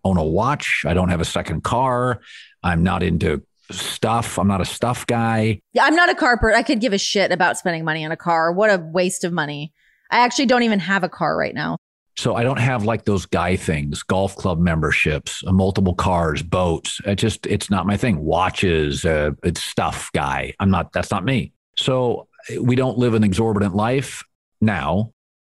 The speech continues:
Speaker 1: Do I fly private occasionally? Yeah. Have I taken them on that private jet occasionally? Yeah. Because I, and I tell, uh, their mom this. I'm like, "Listen, I'm not gonna pretend I haven't done well."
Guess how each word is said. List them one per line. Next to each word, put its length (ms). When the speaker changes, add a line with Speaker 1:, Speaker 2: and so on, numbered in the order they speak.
Speaker 1:
Do 160
I 140
fly 280
private 420
occasionally? 680
Yeah. 300
Have 180
I 120
taken 400
them 140
on 260
that 180
private 260
jet 160
occasionally? 460
Yeah. 460
Because 280
I, 260
and 200
I 80
tell, 560
uh, 280
their 200
mom 340
this. 320
I'm 100
like, 180
"Listen, 400
I'm 100
not 180
gonna 160
pretend 1040
I 80
haven't 280
done 200
well." 380